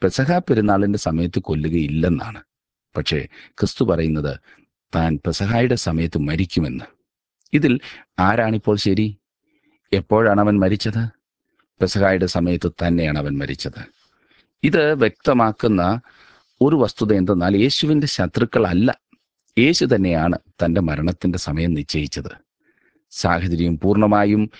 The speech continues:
യേശുവിൻ്റെ നിയന്ത്രണത്തിന് കീഴിൽ തന്നെയായിരുന്നു. മത്തായിയുടെ സുവിശേഷത്തിലെ രാജാവ് യേശു തന്നെയാണ് കേട്ടോ. മറ്റേതൊരു സമയത്തെ അപേക്ഷിച്ചും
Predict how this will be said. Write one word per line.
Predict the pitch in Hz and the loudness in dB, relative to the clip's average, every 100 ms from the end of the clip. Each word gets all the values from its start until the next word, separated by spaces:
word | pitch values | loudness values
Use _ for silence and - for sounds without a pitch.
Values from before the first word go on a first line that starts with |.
| - _ | -20 _
യേശുവിൻ്റെ | 104 113 - 101 101 95 | 0 2 0 0 2 2
നിയന്ത്രണത്തിന് | 87 92 98 98 95 95 98 92 | 2 2 2 2 2 0 0 0
കീഴിൽ | 90 85 | 0 -2
തന്നെയായിരുന്നു. | - - 87 90 71 73 67 - - - _ _ _ _ _ _ _ _ _ _ _ _ _ _ | -4 -2 2 2 0 -4 -4 -6 -10 -16 _ _ _ _ _ _ _ _ _ _ _ _ _ _
മത്തായിയുടെ | 135 165 170 | 2 4 2
സുവിശേഷത്തിലെ | 160 139 151 139 131 131 | 2 2 2 0 2 4
രാജാവ് | 107 95 104 113 123 135 - | 4 4 4 4 2 0 0
യേശു | 92 90 104 | 0 2 2
തന്നെയാണ് | 107 107 113 98 | 2 4 4 2
കേട്ടോ. | 78 - 71 - _ _ _ _ _ - | 0 -2 -6 -8 _ _ _ _ _ -2
മറ്റേതൊരു | 104 107 127 165 175 | 0 4 4 4 2
സമയത്തെ | 165 117 123 139 127 - 143 | 2 2 2 0 -2 0 2
അപേക്ഷിച്ചും | 117 107 110 120 104 101 | 2 2 0 -2 0 2